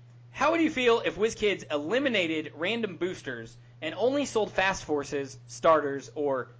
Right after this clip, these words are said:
theme packs?" Uh, I stole that idea of theme packs, theme packs because that's what they have moved into in the game of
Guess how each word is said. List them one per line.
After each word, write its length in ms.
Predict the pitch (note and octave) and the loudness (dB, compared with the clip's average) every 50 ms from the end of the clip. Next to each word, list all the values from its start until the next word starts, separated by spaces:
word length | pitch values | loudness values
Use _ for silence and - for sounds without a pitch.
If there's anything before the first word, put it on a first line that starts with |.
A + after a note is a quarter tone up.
| - - - - - - - | -20 -20 -20 -20 -20 -8 -4
theme 460 | E3+ F3 F3 E3+ D3+ C#3 C3 B2 A#2 | -2 0 0 0 0 -2 -4 -6 -8
packs?" 600 | - - B2 A2 G2 F2 - - - - - - - - - - - - - | -8 -8 -6 -6 -8 -10 -16 -20 -20 -20 -20 -20 -20 -20 -20 -20 -20 -14 -8
Uh, 180 | B2 B2 B2 B2 | -6 -6 -4 0
I 120 | D3 D3 | 0 -2
stole 260 | C#3 - - G#3+ G3 | 0 2 4 4 6
that 120 | F3+ E3 D#3 | 6 6 6
idea 260 | D3+ D3 D3 D3+ C3+ | 4 2 0 -2 -4
of 60 | B2 | -4
theme 200 | - F3+ F3 D#3+ | -4 -4 -4 -2
packs, 320 | D#3 D#3 D#3 F3+ - - - - - - - - - - - | -2 -4 -4 -4 -6 -10 -16 -20 -20 -20 -20 -20 -20 -16 -8
theme 240 | - A3+ G#3+ F#3 - - - | -6 -6 -6 -6 -8 -10 -8
packs 300 | - D3 C#3+ C#3+ - - | -6 -6 -6 -6 -8 -10
because 320 | - D3 - D3 D3 - - - - - - - | -14 -6 -4 -4 -4 -4 -8 -16 -20 -20 -20 -2
that's 320 | C#3+ D#3 F3 F3+ F3+ - - | 0 2 2 2 0 -4 -8
what 380 | F3+ D#3 D#3 D#3 E3 D#3+ - | -12 -6 0 2 2 2 2
they 200 | C3+ D#3 E3 D#3+ | 0 -2 -4 -4
have 320 | D3+ D3 D#3 D3+ C#3+ C3 B2 - - - - - - - - | -4 -4 -4 -4 -4 -4 -6 -12 -20 -20 -20 -20 -20 -18 -10
moved 560 | C#3+ C#3 D3 E3 G#3+ B3+ C4 C4 A3+ G3+ - - E3 - - - - - | -6 -2 0 0 2 2 0 -2 -4 -6 -8 -10 -10 -14 -14 -18 -16 -6
into 680 | F3 F#3+ A3+ B3 B3+ - - B3+ C4 C#4 D4 D#4 - - | -4 -2 -2 -2 -2 -4 -6 -6 -6 -4 -6 -6 -8 -8
in 140 | - E3+ E3+ | -6 -4 -2
the 80 | E3+ D#3 | -2 -4
game 500 | D#3 E3 E3+ F3 F3+ F#3 F#3 F3 E3 E3 | -4 -4 -4 -2 -2 -2 -2 -4 -4 -6
of 180 | - C#3+ C#3+ C3+ | -4 -4 -4 -4